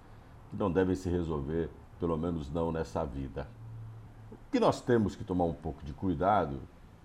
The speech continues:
é de que por trás dessa ameaça a Moro, que não é nenhuma novidade, acontece inclusive execuções, é que Moro está numa elevação de cargo e função que o protege de certa forma,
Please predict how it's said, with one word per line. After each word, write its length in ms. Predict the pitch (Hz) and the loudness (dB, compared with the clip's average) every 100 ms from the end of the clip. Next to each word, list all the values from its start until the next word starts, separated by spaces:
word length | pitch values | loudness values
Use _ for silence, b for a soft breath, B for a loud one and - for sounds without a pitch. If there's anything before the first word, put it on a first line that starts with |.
| - | -8
é 140 | 82 92 | -2 -2
de 120 | 92 | -2
que 240 | - 107 98 | -4 -2 -2
por 280 | - 113 | -2 -4
trás 400 | - 98 92 85 | 0 4 4 4
dessa 320 | 71 82 - 85 | 0 -2 -2 -4
ameaça 640 | 78 76 76 - 80 - - | -2 -2 -4 -4 -6 -6 -4
a 120 | 85 | -2
Moro, 480 | 80 101 104 67 - - - - - - - - B B B - - - | 0 0 0 0 -6 -14 -16 -18 -18 -16 -16 -18 B B B -20 -10 -2
que 80 | |
não 120 | 92 92 | 4 4
é 60 | |
nenhuma 280 | 87 85 80 | 4 2 0
novidade, 640 | 78 71 71 92 101 69 - - - - | -2 -2 2 4 4 0 -12 -16 -20 -14
acontece 760 | - - 82 71 95 95 - 80 | -6 -2 -2 0 2 2 0 -6
inclusive 400 | 76 73 87 80 | -4 -2 0 -2
execuções, 1120 | 71 71 71 - 92 110 71 - - - - - | -2 -6 -8 -2 0 0 -2 -8 -16 -18 -18 -12
é 80 | 78 | -8
que 140 | 104 | -4
Moro 260 | 85 85 85 | 0 2 0
está 260 | - 85 | -2 -4
numa 240 | 80 78 78 | -2 -4 -2
elevação 580 | 80 73 71 71 90 85 | -2 -2 -4 -4 -4 -4
de 140 | 71 - | -4 0
cargo 300 | 87 87 76 | 4 4 4
e 140 | 73 - | -6 -10
função 420 | 71 - 82 69 - - - - | -8 -4 -4 -4 -10 -16 -18 -6
que 80 | 85 | -4
o 60 | |
protege 640 | 71 82 76 - 95 92 69 | -2 -2 -4 2 4 4 2
de 100 | 69 | -6
certa 400 | - 76 71 73 | -4 -4 -2 -6
forma, 460 | - 117 117 71 | 2 4 4 2